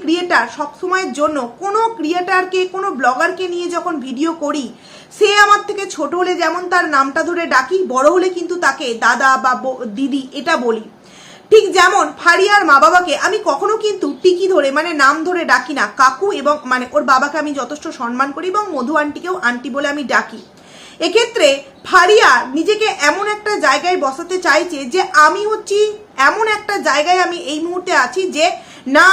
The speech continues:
আমি কারোর কথা শুনবো আর না আমি কারোর কথাকে গুরুত্ব দেব। কিন্তু ফারিয়া ভুলে যাস না যে এই ভিউয়ার্সরা তোকে যেমন আস্তে আস্তে এত দূরে মানে উঠিয়েছে, ধপাস করে তোকে কিন্তু নিচেতেও নামিয়ে দিতে পারে।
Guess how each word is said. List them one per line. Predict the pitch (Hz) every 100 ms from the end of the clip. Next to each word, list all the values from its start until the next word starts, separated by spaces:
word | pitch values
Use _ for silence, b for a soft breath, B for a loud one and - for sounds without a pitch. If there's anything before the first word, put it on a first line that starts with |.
| 415
আমি | 466 453
কারোর | 320 330 370
কথা | 370 370 359
শুনবো | 330 320 349 415 453
আর | 311 277
না | 285 320
আমি | 359 392
কারোর | 254 302 302
কথাকে | 339 370 370 254
গুরুত্ব | 277 320 320 254
দেব। | 226 233
কিন্তু | 339 359 415
ফারিয়া | 247 269 311 226 185 208
ভুলে | 330 392 294
যাস | 277 294 302
না | 202 - B B B 240
যে | 349 349 349 415
এই | 494 440
ভিউয়ার্সরা | 359 392 392 349 381 370
তোকে | 320 381 359
যেমন | 349 349 349 - 277
আস্তে | 294 - 349
আস্তে | 330 - 349 349 285
এত | - - 240
দূরে | 294 330 370 - 226 254
মানে | 254 254
উঠিয়েছে, | 320 392 440 339 196 190
ধপাস | 302 440 466 -
করে | 349 349
তোকে | 302 349
কিন্তু | 349 269 262 247
নিচেতেও | 269 320 320 262 240 254 247
নামিয়ে | 247 269 254
দিতে | 277 294 -
পারে। | 220